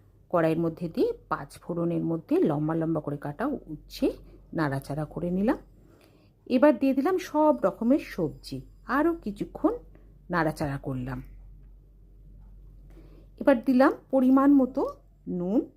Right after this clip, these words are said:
আর সামান্য হলুদ, দিয়ে দিলাম সবজি সিদ্ধ হবার মতো জল, ঢাকা দিয়ে বসিয়ে এরই ফাঁকে কালো সর্ষে, আদা, রাঁধুনি, সামান্য জল দিয়ে ব্লেন্ডারে মশলার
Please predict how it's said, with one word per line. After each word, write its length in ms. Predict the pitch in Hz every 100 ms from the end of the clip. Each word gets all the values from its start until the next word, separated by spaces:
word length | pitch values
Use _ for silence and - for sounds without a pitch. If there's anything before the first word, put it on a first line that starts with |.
| _ _ - _
আর 160 | - 165
সামান্য 500 | - 320 302 359 381
হলুদ, 560 | 466 - 180 131 127 - _ _ _ _ _ _ _ -
দিয়ে 220 | 180 220
দিলাম 320 | 214 208 285
সবজি 440 | 403 - 175 160 190
সিদ্ধ 320 | - 180 -
হবার 360 | 220 196 202 208
মতো 220 | 208 208
জল, 380 | 202 156 180 403 - _ _ _ 151
ঢাকা 340 | 151 156 165
দিয়ে 300 | 165 240 453 - 160
বসিয়ে 460 | 156 151 226 254 -
এরই 300 | 233 302 311
ফাঁকে 480 | 269 147 139 226 466 - _ _ _ _ _ _ _ _ _ - - -
কালো 280 | 165 151 190
সর্ষে, 440 | - 247 - 330 466 - -
আদা, 400 | 151 143 139 226 - - -
রাঁধুনি, 580 | 160 139 143 160 190 392 - _ _ _ _
সামান্য 520 | - 196 185 170 170
জল 280 | 151 135 143
দিয়ে 340 | 147 233 440 381 -
ব্লেন্ডারে 640 | 165 160 156 151 127 196 403
মশলার 420 | 190 139 - -